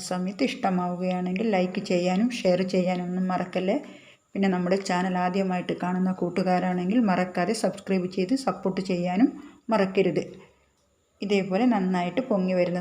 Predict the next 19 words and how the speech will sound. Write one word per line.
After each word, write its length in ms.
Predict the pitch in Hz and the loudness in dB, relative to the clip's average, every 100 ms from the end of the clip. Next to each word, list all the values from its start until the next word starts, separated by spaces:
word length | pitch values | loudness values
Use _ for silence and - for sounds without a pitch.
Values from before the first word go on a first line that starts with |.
| 180 | -2
സമയത്ത് 280 | 185 185 214 202 | -4 -4 -4 -2
നമുക്കിതൊന്ന് 540 | 180 180 175 180 233 - - - - _ _ _ - 240 | -2 -4 -2 2 2 2 -2 -14 -18 _ _ _ 0 2
മറച്ചിട്ട് 380 | 196 185 175 180 | 4 2 0 0
കൊടുക്കാം. 360 | 165 165 131 - - - _ _ _ _ _ - 370 - _ _ _ _ _ _ _ _ _ _ _ _ _ _ _ _ _ _ _ _ _ _ 214 | 0 0 -2 -6 -18 -20 _ _ _ _ _ -20 -20 -20 _ _ _ _ _ _ _ _ _ _ _ _ _ _ _ _ _ _ _ _ _ _ -8
ഇപ്പം 160 | 196 185 | -2 -2
ഇതിൻ്റെ 240 | 175 180 185 | 0 -2 0
രണ്ട് 260 | 180 175 175 180 | 0 0 0 -4
വശവും 360 | 180 185 208 - - | -4 -4 -4 -6 -2
നല്ല 200 | 180 180 185 | 0 0 -4
ഫ്രൈ 220 | 180 180 185 180 | -2 0 0 0
ആയിട്ട് 260 | 175 170 302 - - - - | -2 0 -2 -2 -18 -16 0
ഗോൾഡൻ 320 | 190 190 202 196 | 4 4 4 2
കളറായിട്ട് 460 | 175 180 175 180 311 269 | 2 0 -2 -2 2 4
വന്നിട്ടുണ്ട്. 480 | 180 175 175 165 - - - _ _ _ - | 2 0 -2 -2 -2 -6 -20 _ _ _ -6
ഇനി 100 | 208 185 | -2 0
നമുക്കിത് 300 | 170 165 233 196 | -2 0 2 2
എണ്ണയിൽ 300 | 180 185 175 | 2 0 0
നിന്നും 200 | 180 262 - 240 | 0 0 2 4
കോരിയെടുക്കാവുന്നതാണ്. 1000 | 190 185 170 170 - 170 175 180 175 | 6 6 4 0 2 2 2 0 -2